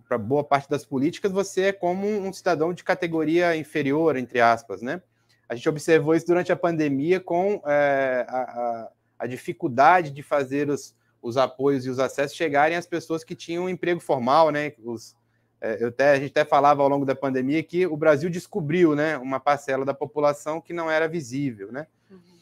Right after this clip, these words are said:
Speaker 1: Então, assim, diante dessa, dessa questão da, do trabalho como um direito humano e desse papel, é, que ele tem de cidadania, eu acho que essa discussão que você traz, assim, de que acessar esse direito vai muito para além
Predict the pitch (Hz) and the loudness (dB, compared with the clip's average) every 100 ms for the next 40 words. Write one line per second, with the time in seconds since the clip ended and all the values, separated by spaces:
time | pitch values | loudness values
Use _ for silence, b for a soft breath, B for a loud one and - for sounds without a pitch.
0 | b b b b 147 208 202 156 135 208 | b b b b 0 2 2 0 2 2
1 | 226 190 190 185 185 156 127 107 113 135 | 2 2 2 4 6 6 6 2 -2 -6
2 | 147 143 139 127 127 120 127 160 147 110 | -4 -6 -6 -6 -6 -4 2 2 2 -4
3 | 113 143 147 117 117 110 - 143 175 160 | -14 -6 -4 0 0 0 -6 -10 -8 -8
4 | 139 131 127 113 104 131 156 131 - 117 | -4 -4 -4 -10 -8 -6 -4 -6 -10 -10
5 | 113 156 - - 131 - 120 110 104 _ | -8 -8 -6 -4 -2 0 0 0 -4 _
6 | _ _ _ 107 107 107 107 107 104 98 | _ _ _ -4 -2 -2 -2 -2 -2 -2
7 | 98 _ _ _ 156 175 170 160 160 147 | -4 _ _ _ -2 0 0 -2 -2 -6
8 | - 156 135 123 127 185 151 - _ _ | -6 -2 -2 -2 -2 -2 -2 -4 _ _
9 | _ b - 139 180 180 185 190 185 - | _ b 2 4 4 4 -2 -2 -6 -10
10 | 175 165 156 147 147 139 117 131 156 151 | -10 -8 -6 -4 -4 -4 -2 2 4 2
11 | 131 - 104 101 117 120 - 131 - 131 | -4 -8 -12 -10 -10 -12 -6 -2 0 0
12 | 165 151 - 185 220 190 - 151 143 131 | 0 -4 4 8 8 6 2 -4 0 2
13 | 123 107 - 107 147 156 165 214 254 240 | 2 0 -2 0 2 0 -2 0 0 -2
14 | - 180 147 131 123 107 | 0 4 4 2 0 -4